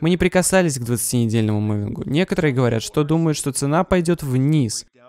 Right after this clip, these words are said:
Если это случится, возможно, мы просядем на тридцать восемь сорок тысяч. Что не так уж серьёзно. Это прямо на уровне закрытия этих недельных свечей.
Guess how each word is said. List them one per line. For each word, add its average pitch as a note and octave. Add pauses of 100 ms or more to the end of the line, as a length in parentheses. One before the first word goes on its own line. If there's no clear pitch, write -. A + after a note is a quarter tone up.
(640)
Если D3
это B2+
случится, C#3
возможно, D#3
мы D#3+
просядем B2
на B2
тридцать E3+
восемь B2+
сорок A#2
тысяч. - (1700)
Что -
не G3+
так G#3+
уж E3+
серьёзно. C#3
Это -
прямо G3
на G#3
уровне E3
закрытия D3
этих C#3+
недельных A#2
свечей. B2